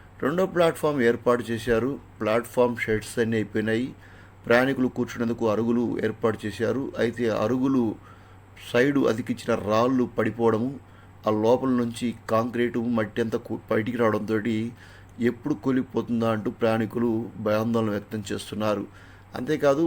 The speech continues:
మంచినీరు పట్టుకునే అయితే ట్యాంక్ లాగా ఏర్పాటు చేశారో పైప్ లైన్, అక్కడ కట్టిన రాళ్ళు కూడా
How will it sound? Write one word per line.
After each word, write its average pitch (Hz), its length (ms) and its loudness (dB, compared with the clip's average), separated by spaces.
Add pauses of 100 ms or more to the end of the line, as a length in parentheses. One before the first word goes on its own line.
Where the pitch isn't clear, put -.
(120)
మంచినీరు 151 800 -2
పట్టుకునే 135 580 -2
అయితే 120 360 0 (460)
ట్యాంక్ 120 340 2
లాగా 120 160 2
ఏర్పాటు 110 340 0
చేశారో 110 300 -4
పైప్ 113 300 -2
లైన్, 110 260 0 (520)
అక్కడ - 380 0
కట్టిన 123 380 0
రాళ్ళు 113 360 0
కూడా 117 280 0